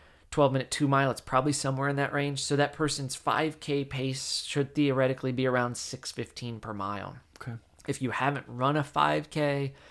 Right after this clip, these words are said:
Speaker 1: and you're training for one, you might put six fifteen in as, like, five K goal pace for some sort of workout that you're
Speaker 2: Okay.
Speaker 1: doing. If you really wanna work V O two max, you might be better off working it at actual three K or two mile pace rather than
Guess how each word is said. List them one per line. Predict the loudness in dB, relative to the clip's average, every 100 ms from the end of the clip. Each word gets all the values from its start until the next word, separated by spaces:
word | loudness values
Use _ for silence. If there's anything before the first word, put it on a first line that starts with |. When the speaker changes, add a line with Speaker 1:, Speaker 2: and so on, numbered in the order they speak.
| -18 -8
Speaker 1:
and | -6
you're | -6
training | -6 -2 0 0 -2
for | -2 0
one, | 2 2
you | 2
might | 2 2 0 -2 4
put | 4 4
six | -2 -4 -4 -4
fifteen | -4 -4 -8 -6 -4 -4
in | -4 -4 -2 -2 -4 -4
as, | -4 -4 -6
like, | -8 -10
five | -4 -2 -2 -4
K | -6
goal | 0 2 2
pace | -2 -6 -8
for | -6
some | -6 -6
sort | -6 -6
of | -6
workout | -6 -6 -4 -4 -6
that | -10 -8
you're | -6
Speaker 2:
Okay. | -4
Speaker 1:
doing. | -6 -6 -10 -14 -20 _ _
If | -2 0
you | 2
really | 4 4
wanna | 4 2
work | 2 4 4 2
V | -4 0
O | 0
two | -2 -4
max, | -2 -2 -2 -2
you |
might | -2 -2
be | 0
better | 2 4 4
off | 0
working | -4 -2 -2 -2 -4
it | -4 -4 -4
at | -4 -4 -4
actual | -4 -4 -6 -4 0 0 0 -4 -8 -14 _ _
three | 0 2
K | 4 4 4
or | 2
two | 0
mile | 2 4 2
pace | 2 0 -2 -2
rather | 2 2 2 -2
than | -4 -6 -8